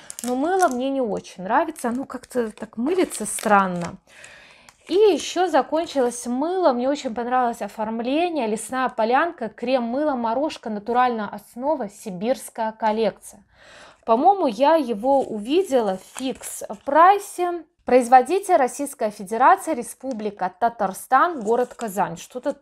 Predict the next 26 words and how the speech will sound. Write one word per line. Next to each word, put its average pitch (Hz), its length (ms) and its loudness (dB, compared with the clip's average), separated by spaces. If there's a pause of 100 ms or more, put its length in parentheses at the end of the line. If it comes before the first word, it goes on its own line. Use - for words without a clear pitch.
очень 247 300 -8
мыло 240 520 2
много 190 680 -4
с - 80 -18
Казани 233 500 -4
нам 202 240 -4
поставляют. 226 600 -2
Я, - 80 -6
кстати, 254 240 -8
хочу 208 300 -10
попасть 202 440 -6
в - 100 -20
Казань. 247 500 -2 (580)
Нам 233 520 -4
очень 226 340 -6
хвалили, 214 1000 -2
как 208 320 -10
там 196 160 -8
все 190 220 -14
красиво, 262 800 -8
поэтому 208 460 -6
хочу 196 300 -14
посетить 226 640 -12
с - 220 -16
экскурсией. 180 920 -10 (680)
И 381 180 4